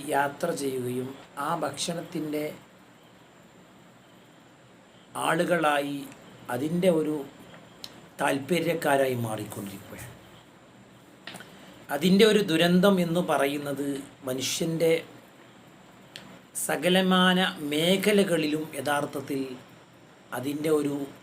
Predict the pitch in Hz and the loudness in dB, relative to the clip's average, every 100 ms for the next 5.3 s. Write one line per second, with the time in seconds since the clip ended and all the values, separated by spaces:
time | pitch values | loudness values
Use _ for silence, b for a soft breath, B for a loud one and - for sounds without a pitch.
0 | - - - 151 - - 165 165 160 - | -20 -20 -10 -6 -6 -6 -6 -6 -8 -12
1 | - - - - - 143 143 127 123 123 | -20 -20 -20 -20 -20 -10 -6 -2 -2 -4
2 | 120 107 101 107 107 - 98 87 - - | -6 -8 -10 -12 -12 -12 -12 -16 -20 -20
3 | - - - - - - - - - - | -20 -20 -20 -20 -20 -20 -20 -20 -20 -20
4 | - - - 151 165 175 175 190 185 185 | -20 -16 -8 0 4 6 6 4 4 2
5 | 170 175 185 | 2 2 4